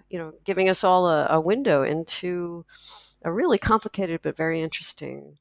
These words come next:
um, area of overlap between language and epistemology. So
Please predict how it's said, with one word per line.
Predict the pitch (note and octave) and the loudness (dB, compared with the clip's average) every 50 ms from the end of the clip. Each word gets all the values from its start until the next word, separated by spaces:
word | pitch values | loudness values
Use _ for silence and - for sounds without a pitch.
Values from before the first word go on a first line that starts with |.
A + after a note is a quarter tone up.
| _ _ _ _ | _ _ _ _
um, | D3 D3+ D3+ C#3+ C#3 C#3 C#3 C3+ C#3 _ _ _ _ _ _ _ _ _ _ _ _ _ _ - - | -20 -20 -18 -20 -20 -20 -20 -20 _ _ _ _ _ _ _ _ _ _ _ _ _ _ _ -6 -2
area | E3+ E3+ F3 F3 E3 D3 C3+ A2+ F2+ | 0 2 4 4 6 4 4 4 2
of | - - C3+ C3 B2+ B2+ - - - - - | 0 -2 -6 -8 -10 -14 -16 -16 -14 0 2
overlap | E3+ D#3+ D3 D3+ C#3 C3+ C3 - - - | 2 4 6 4 4 4 2 -2 -2 -6
between | E3+ - - D3+ C#3 C#3 | -12 -8 -6 -6 -4 -4
language | C3 C3 B2+ B2+ B2+ B2+ - - - - | -4 -6 -6 -6 -8 -12 -14 -14 -16 -12
and | - C#3 - - - | -10 -10 -10 -10 -14
epistemology. | - - - - - - - - - - - - - - B2+ - - - | -14 -14 -16 -16 -16 -18 -20 -20 -20 -20 -20 -20 -18 -20 -20 -18 -14 -10
So | - - E3 D3+ D3 D3 D3 | -4 -4 -4 -4 -4 -8 -16